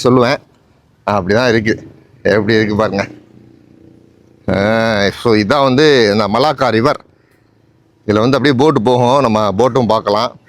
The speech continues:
நீங்க போட்லயே வந்து சவாரி பண்ணீங்கன்னா அப்படியே ஒரு ரவுண்ட் அடிச்சுட்டு வரும். இந்த சைடு தான். சூப்பரா இருக்கா லொகேஷனு? சூப்பரா இருக்கா நண்பர்களே?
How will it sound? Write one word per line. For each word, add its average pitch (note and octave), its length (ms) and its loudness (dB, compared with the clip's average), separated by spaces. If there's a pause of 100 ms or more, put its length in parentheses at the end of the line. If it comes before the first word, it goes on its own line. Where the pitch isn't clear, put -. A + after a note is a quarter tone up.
(480)
நீங்க G#2+ 160 0
போட்லயே C#3 380 0
வந்து C3+ 200 2
சவாரி B2+ 300 0
பண்ணீங்கன்னா B2 420 0
அப்படியே C3 260 2
ஒரு A#2 80 0
ரவுண்ட் B2 220 0
அடிச்சுட்டு A2+ 220 -2
வரும். A2+ 240 0
இந்த A2 200 0
சைடு G#2 160 0
தான். G#2+ 160 -4 (2000)
சூப்பரா A#2 300 -2
இருக்கா A2 240 0
லொகேஷனு? A2 580 -2
சூப்பரா D3 360 0
இருக்கா C3+ 200 0
நண்பர்களே? A2+ 380 0